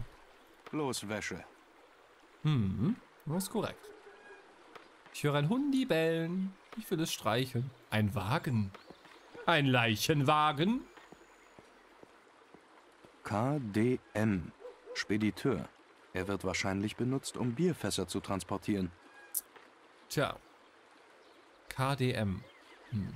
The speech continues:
Speaker 2: Brücke überqueren. Mehr ist hier nicht. Ich muss mal eben zurück, weil ich habe keine Angler gesehen.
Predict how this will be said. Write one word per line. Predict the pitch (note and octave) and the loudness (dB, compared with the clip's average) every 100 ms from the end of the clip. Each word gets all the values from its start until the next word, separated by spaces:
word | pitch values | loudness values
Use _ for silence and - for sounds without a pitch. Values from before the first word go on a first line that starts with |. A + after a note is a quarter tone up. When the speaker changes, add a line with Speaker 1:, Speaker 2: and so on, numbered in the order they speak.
| - - - - - - - A#4+ - A4+ B4 - - - A4+ G4+ G#4+ - - - - - | -12 -20 -20 -20 -20 -20 -16 -16 -16 -18 -16 -16 -18 -18 -18 -16 -16 -18 -20 -20 -20 -6
Speaker 2:
Brücke | A#2+ C3 E3+ F#3 G3 F#3+ - | 2 2 2 2 2 2 0
überqueren. | D#3 D#3 D#3 - C3+ A#2 G2+ | 0 0 0 0 2 2 4
Mehr | G#2 D3+ | 2 2
ist | A#3+ | 0
hier | - F#3+ | 0 2
nicht. | D#3 E4+ - - - - - - | 2 0 -6 -12 -20 -20 -20 -8
Ich | C3 | 0
muss | F#3+ | 2
mal | F#3+ F#3+ | 2 2
eben | F#3+ | 2
zurück, | F#3+ F3+ A3+ | 4 4 4
weil | F#3 | 2
ich | |
habe | F3 | 0
keine | - F#3 F#3 | 2 2 2
Angler | F#3 F#3 C#3+ | 2 4 4
gesehen. | B2 A2 A2 D3+ | 4 4 4 4